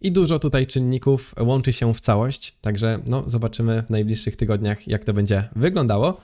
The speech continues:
Niemniej jednak warto na początku postawić na edukację. Ten cały temat, który dzisiaj mówiłem, jest dostępny na naszej platformie learningowej. Stworzył go dla was Bele i rozpisał na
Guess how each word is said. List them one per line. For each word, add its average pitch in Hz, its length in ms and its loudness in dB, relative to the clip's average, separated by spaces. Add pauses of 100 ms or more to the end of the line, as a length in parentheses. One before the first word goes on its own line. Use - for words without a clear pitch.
Niemniej 143 200 2
jednak 127 260 0
warto 123 340 0
na 117 120 0
początku - 380 -4
postawić 113 400 0
na 123 120 0
edukację. 127 520 -2
Ten 180 160 0
cały 170 240 0
temat, 143 260 -2
który 120 220 0
dzisiaj 117 320 0
mówiłem, 117 340 2
jest 120 280 0
dostępny 120 420 -2
na 113 100 0
naszej 110 360 -2
platformie 104 640 -4 (100)
learningowej. 123 580 0 (120)
Stworzył 131 340 2
go 117 100 2
dla 113 120 2
was 110 160 0
Bele 113 320 2
i 107 140 0
rozpisał 107 460 0
na 107 360 -2